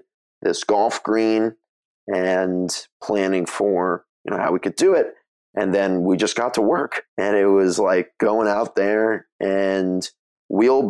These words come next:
you know, first off, going out and buying the wheelbarrow, buying some of the, you know, rocks and whatnot for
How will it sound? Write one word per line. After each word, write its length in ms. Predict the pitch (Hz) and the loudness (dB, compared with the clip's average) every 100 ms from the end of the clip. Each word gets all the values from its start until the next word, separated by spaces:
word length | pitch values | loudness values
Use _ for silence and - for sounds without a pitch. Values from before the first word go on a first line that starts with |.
| 104 - | 0 0
you 160 | 98 | 0
know, 120 | 98 90 | 0 -2
first 360 | 123 123 - | -2 -2 0
off, 280 | 107 104 - | 0 -2 0
going 360 | 98 104 104 98 | 2 2 2 0
out 240 | 107 - | 0 -4
and 160 | 92 - | -8 -4
buying 400 | 87 101 110 107 | -2 0 2 2
the 80 | 95 | 4
wheelbarrow, 800 | 98 101 95 92 95 95 98 _ _ _ _ _ _ _ - | 4 2 2 0 0 -2 -6 _ _ _ _ _ _ _ -4
buying 520 | 82 101 123 123 123 | -2 0 0 0 0
some 300 | - 104 104 | 0 0 2
of 100 | 104 | 4
the, 400 | 98 95 92 92 - | 4 4 4 0 -6
you 100 | 69 | -8
know, 360 | 73 80 85 - _ _ _ _ _ _ _ - | -6 -6 -8 -10 _ _ _ _ _ _ _ -2
rocks 460 | 90 76 - - 92 | 0 0 -4 -4 -2
and 120 | 98 | 0
whatnot 600 | 104 - 98 95 95 - _ _ - | -2 -2 -4 -2 -4 -8 _ _ -4
for 600 | 98 98 98 95 92 | 0 2 4 4 2